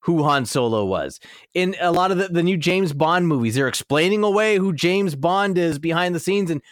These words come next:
who he was beca-, before he became a double O. And it's like, I don't wanna know that stuff. I like the mystery behind it. It, it's, it, it, it adds to the, the, the, the, the mystique and the,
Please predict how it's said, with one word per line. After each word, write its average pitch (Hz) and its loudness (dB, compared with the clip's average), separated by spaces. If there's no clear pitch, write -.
who 208 0
he 196 2
was 180 2
beca-, 175 -2
before 175 0
he 170 0
became 165 -2
a 156 0
double 165 0
O. 160 2
And 131 -2
it's 139 -6
like, 165 -2
I 285 -2
don't 311 -4
wanna 302 0
know 285 0
that 233 0
stuff. 190 0
I 202 0
like 226 0
the 226 0
mystery 196 0
behind 151 0
it. 120 0
It, 147 -2
it's, - -6
it, 175 -4
it, 190 -4
it 175 -6
adds 185 0
to 208 2
the, 190 0
the, 165 0
the, 160 0
the, 139 -8
the 151 0
mystique 147 -2
and 147 0
the, 127 0